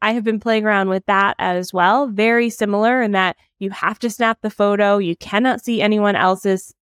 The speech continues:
content until you take your own. It's got the dual camera.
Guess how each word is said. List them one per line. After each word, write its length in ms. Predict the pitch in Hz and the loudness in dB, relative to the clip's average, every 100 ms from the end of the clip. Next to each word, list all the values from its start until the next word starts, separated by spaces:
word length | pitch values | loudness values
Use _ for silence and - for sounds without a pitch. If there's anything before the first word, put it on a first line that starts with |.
| - | -12
content 580 | - 196 208 208 196 - | -2 0 0 0 0 -2
until 440 | 156 - - 208 | -6 -6 0 2
you 140 | 214 | 2
take 280 | 208 214 196 | 0 0 0
your 180 | 185 - | 0 0
own. 460 | - 180 180 180 185 _ _ _ | 2 2 2 0 -4 _ _ _
It's 200 | 175 - | -10 -4
got 260 | 214 233 247 | -2 -2 -2
the 100 | 226 | -4
dual 300 | 208 202 190 | 0 0 0
camera. 720 | - 196 180 175 180 180 | -2 -2 0 0 0 0